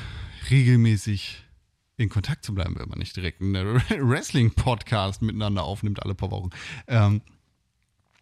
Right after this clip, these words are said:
und über, über dieses Minecraft-Spiel können wir einfach, es ist ein sehr gutes, äh, Vehikel, um sich zusammenzusetzen und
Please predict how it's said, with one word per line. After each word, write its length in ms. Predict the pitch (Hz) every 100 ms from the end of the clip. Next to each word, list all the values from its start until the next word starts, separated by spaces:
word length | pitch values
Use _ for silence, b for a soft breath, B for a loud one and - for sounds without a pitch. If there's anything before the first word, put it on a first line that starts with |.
| - -
und 220 | 120 113
über, 260 | 101 101 101
über 180 | 104 98
dieses 260 | 98 95
Minecraft-Spiel 640 | 110 226 - 120 - 123 120 B B B
können 160 | - 117
wir 80 | 101
einfach, 320 | 101 107 - B _ _ _ _ -
es 200 | 135 131
ist 180 | 139
ein 500 | - 123 120 67 76 _ _
sehr 420 | 131 113 107 110 107
gutes, 800 | 107 110 110 101 - - - -
äh, 100 | - - - 87
Vehikel, 800 | 113 98 107 110 208 - 139 160 B B B
um 140 | 120 107
sich 200 | 104 -
zusammenzusetzen 880 | 104 113 208 - 113 95 - 127
und 300 | 123 117 107